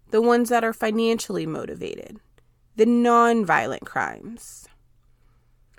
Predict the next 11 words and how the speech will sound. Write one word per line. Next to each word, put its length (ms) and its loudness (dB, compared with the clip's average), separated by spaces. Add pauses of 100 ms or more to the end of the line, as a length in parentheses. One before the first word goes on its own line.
(200)
Those 220 4
crimes 380 -2
are 160 -2
just 600 -4
as 220 0
illegal 600 -4 (800)
as 180 -4
the 140 -2
violent 380 -4
ones 220 -8
are. 300 -12